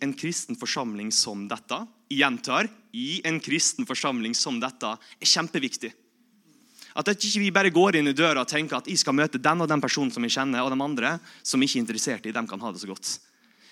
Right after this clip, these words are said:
Vi må se alle rundt oss og prøve. Og om vi fordeler på dette ansvaret, så slipper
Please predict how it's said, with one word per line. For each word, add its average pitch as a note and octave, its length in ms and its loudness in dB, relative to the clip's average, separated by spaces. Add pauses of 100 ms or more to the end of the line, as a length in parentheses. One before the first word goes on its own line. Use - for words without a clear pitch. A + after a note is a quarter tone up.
(140)
Vi C3 140 2
må C3+ 420 2 (880)
se G#2+ 540 2 (340)
alle B2 380 -4
rundt G#2 240 -10
oss - 160 0 (440)
og B2+ 140 -6
prøve. B2+ 500 -2 (920)
Og C#3 80 4
om F#3 100 6
vi A#3+ 80 8
fordeler F#3+ 460 6
på D3+ 80 6
dette E3 180 4
ansvaret, C#3+ 640 2 (180)
så E3 160 -2
slipper - 480 0